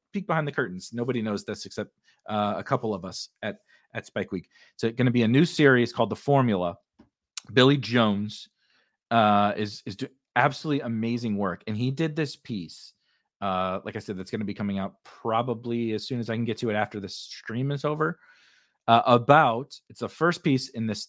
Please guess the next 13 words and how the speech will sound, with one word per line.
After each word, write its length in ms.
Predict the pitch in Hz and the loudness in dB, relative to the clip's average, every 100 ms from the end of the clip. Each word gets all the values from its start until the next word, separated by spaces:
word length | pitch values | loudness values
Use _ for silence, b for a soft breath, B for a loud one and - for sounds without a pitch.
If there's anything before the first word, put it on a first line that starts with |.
| - | -10
The 80 | - | -10
Formula 640 | - 185 180 156 139 123 | 4 6 6 6 4 4
is 140 | 117 | -2
going 240 | 117 120 117 | 0 0 0
to 100 | 107 | -2
be 320 | 101 104 104 b b _ _ - - - | -2 0 -2 b b _ _ -20 -20 -4
a, 160 | 131 104 - | -2 -2 -8
a, 180 | 117 90 - - - - - | -8 -8 -10 -10 -10 -6 -4
a 100 | 101 - _ _ _ | -4 -6 _ _ _
never-ending 720 | 131 156 185 190 156 156 143 | 4 6 6 4 2 0 -4
series 540 | 131 - 131 117 104 - B | -6 -4 -2 0 0 -4 B
of 140 | - 107 | -10 0
data-driven, 840 | 127 135 131 123 120 117 110 104 | 4 6 4 2 0 0 -2 -4